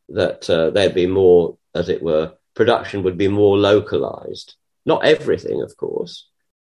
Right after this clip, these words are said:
but more localized. So things that could be produced locally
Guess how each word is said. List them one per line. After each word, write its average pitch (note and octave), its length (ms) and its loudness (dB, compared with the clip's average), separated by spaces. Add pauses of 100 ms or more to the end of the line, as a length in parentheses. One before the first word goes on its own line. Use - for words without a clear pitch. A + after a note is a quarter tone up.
(240)
but F2 180 0
more G2 220 2
localized. F#2 560 0
So D2+ 180 -4
things A2 320 -2
that - 160 -14
could - 240 -4
be D#2 120 -2
produced - 580 -10
locally - 560 -8